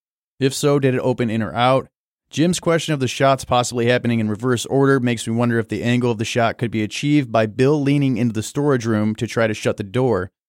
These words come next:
after the unsub ended up inside during a struggle.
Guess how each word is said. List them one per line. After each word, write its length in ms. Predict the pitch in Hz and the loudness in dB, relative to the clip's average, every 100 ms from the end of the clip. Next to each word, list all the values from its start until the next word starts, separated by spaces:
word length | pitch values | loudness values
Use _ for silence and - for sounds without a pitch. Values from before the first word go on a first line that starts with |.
| _ | _
after 360 | - 139 156 151 | 0 2 2 2
the 120 | 127 | 2
unsub 340 | 120 120 127 113 | 2 2 0 2
ended 180 | 117 | 2
up 140 | 113 113 | 2 0
inside 380 | 110 113 110 104 | 0 2 0 2
during 200 | 110 98 | -2 -2
a 40 | |
struggle. 460 | - 127 117 90 | -6 -2 -2 -2